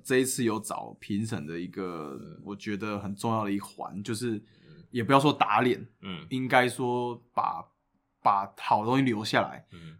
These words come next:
Speaker 1: 把你觉得好的东西里面其实真的没什么卵用的东西就拿掉。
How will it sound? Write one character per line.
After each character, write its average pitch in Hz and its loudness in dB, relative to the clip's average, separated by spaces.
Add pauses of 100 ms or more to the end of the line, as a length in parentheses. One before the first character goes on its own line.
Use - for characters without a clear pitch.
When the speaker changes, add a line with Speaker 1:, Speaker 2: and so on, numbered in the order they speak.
Speaker 1:
把 113 10
你 113 2
觉 113 -2
得 113 -2
好 104 -2
的 110 -4
东 123 0
西 127 -6
里 110 -2
面 113 -4
其 - -10
实 104 -4
真 117 -2
的 113 0
没 101 0
什 104 -8
么 82 -8 (280)
卵 101 -4
用 113 -2
的 98 -4
东 98 -6
西 80 -10 (220)
就 110 -8
拿 69 -8
掉。 - -14